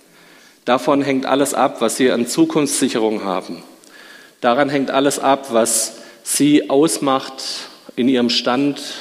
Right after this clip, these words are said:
in dem Ort, wo sie gelebt haben.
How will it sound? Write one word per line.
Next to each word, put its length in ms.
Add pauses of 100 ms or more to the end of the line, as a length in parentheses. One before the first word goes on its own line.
(580)
in 140
dem 260
Ort, 300
wo 80
sie 140
gelebt 400
haben. 300